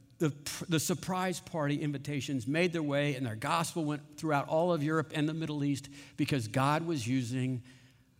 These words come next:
the Greeks and the Romans and everyone else, because that's what Yahweh does, because he's the boss. Is Yahweh the boss?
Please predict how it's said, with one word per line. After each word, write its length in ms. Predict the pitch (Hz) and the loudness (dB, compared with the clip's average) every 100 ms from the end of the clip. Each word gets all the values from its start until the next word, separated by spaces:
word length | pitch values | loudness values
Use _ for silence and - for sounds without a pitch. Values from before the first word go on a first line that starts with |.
| _ _ _ - | _ _ _ -8
the 80 | 139 | -4
Greeks 600 | 123 95 - - - - - _ _ _ - | -2 -4 -8 -16 -18 -20 -20 _ _ _ -4
and 100 | 123 | 0
the 80 | 127 | 0
Romans 720 | 113 101 90 87 90 - - - _ _ - | 0 -2 -6 -10 -14 -18 -20 -20 _ _ -8
and 100 | 110 | -6
everyone 380 | 120 127 120 120 | -2 -2 -2 -2
else, 400 | 104 - - - - _ - | -4 -10 -20 -20 -20 _ -14
because 300 | 113 120 101 | -10 -8 -6
that's 260 | 131 139 143 | -6 -6 -2
what 160 | 151 | -2
Yahweh 400 | 123 131 127 117 | 0 0 0 -4
does, 460 | 104 90 - - - - _ _ _ - | -4 -8 -12 -20 -20 -20 _ _ _ -14
because 260 | 117 101 | -8 -4
he's 200 | 127 131 | -2 -2
the 80 | 131 | -2
boss. 520 | 110 104 85 87 - - - _ _ - | -4 -6 -6 -12 -16 -18 -20 _ _ -12
Is 140 | 104 | -4
Yahweh 240 | 127 143 165 | 0 0 0
the 100 | 170 | -2
boss? 420 | 160 175 202 - | -2 -4 -6 -12